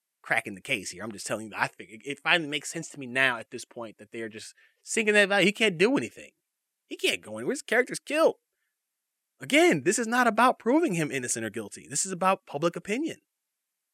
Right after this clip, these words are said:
Public opinion is that he's not a good guy. And he worked a long time building up that reputation. And it's gone. It's gone.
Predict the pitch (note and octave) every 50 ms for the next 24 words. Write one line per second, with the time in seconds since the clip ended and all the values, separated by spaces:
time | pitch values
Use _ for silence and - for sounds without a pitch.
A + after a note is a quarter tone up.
0 | _ _ _ _ _ _ _ _ - D3+ F3 F#3+ F3 E3+ D#3 - D#3+ G3 A#3 G#3+
1 | F3+ D#3 C3 B2 B2 A#2 B2+ C3 A#2+ G#2+ G2+ G#2 G2+ F#2+ G#2+ G2 F#2 - - G#2+
2 | G2+ - _ _ _ _ _ _ _ _ _ _ _ _ _ _ _ _ - -
3 | - - G#2 B2+ D3+ D#3 C3+ C3 B2+ B2 A2+ - A2+ A#2+ A#2 A2+ A2 A2 G#2+ G#2+
4 | A2 A2+ A#2 A#2+ A#2+ B2 B2 B2 B2 B2 B2 B2 B2+ B2 - - G#2+ G#2 G#2 G#2+
5 | G#2 G2+ G2+ G2 F#2 F2+ F#2 - F#2+ F#2 F#2 F#2 F#2 F#2 F#2 F#2 F#2+ - _ F#2
6 | F#2 F2+ F#2 F#2+ F2 E2 - - G2+ - F2+ E2+ - - - - _ _ _ _
7 | _ _ _ _ _ _ _ _ _ _ _ _ _ _ _ _ _ _ _ _
8 | _ _ _ _ - A#2 - - - - - - - - _ _ _ _ _ _
9 | _ _ _ _ _ _ _ _ _ _ _ _ _ _ _ _ _ _ _ _
10 | _ _ _ _ _ _ _ _ _ _ _ _ _ _ _ _ _ _ _ _
11 | _ _ _ _ _ _ _ - A2+ - C#3+ D3+ F#3+ G3 -